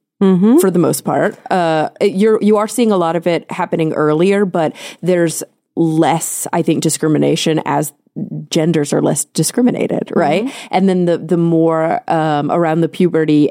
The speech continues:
Speaker 2: ages, so, like, uh, early adolescence, preteen ages, is when you start to see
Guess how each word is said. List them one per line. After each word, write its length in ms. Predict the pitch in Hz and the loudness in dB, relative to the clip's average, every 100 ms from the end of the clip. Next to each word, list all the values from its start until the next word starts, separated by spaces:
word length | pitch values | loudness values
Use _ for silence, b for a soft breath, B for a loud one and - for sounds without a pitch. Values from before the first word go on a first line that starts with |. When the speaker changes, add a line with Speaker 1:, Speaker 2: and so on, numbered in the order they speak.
| 185 | 2
Speaker 2:
ages, 500 | 202 190 196 175 - | 0 2 2 0 0
so, 140 | 165 | 0
like, 360 | 151 143 - - | 0 -2 -4 -4
uh, 300 | 143 110 110 | 0 0 0
early 300 | - 165 156 | 0 2 2
adolescence, 640 | 147 151 151 151 - 156 - | 0 0 0 0 -2 -2 -4
preteen 520 | - 170 165 160 151 | -2 0 2 2 2
ages, 440 | 151 151 156 151 - B B | 2 2 2 -2 -4 B B
is 140 | 151 | -2
when 100 | 175 | 2
you 100 | 165 | 2
start 280 | 151 156 147 | 0 0 0
to 100 | 156 | -2
see 400 | 147 156 147 147 | 0 2 2 2